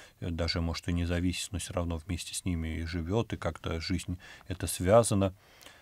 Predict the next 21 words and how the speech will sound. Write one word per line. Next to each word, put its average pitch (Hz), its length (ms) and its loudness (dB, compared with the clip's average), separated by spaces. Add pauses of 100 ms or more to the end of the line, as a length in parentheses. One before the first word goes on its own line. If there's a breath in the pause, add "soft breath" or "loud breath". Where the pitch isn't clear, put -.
(140 loud breath)
А, 90 320 4
и, 90 360 2
собственно, - 420 0
эти 123 220 4
поучения, 135 600 2
скорее 107 340 2
всего, 104 380 4
они 95 400 4
и 92 400 2
идут, 95 360 2 (360 loud breath)
а, 85 380 0
правда, 98 360 6
от - 160 0
людей, 90 320 2
там, 80 220 -4
ровесников, 92 600 4
родителей, 92 600 0
от 82 80 -6
каких-то - 400 -8
их 80 100 -6
друзей, 92 500 0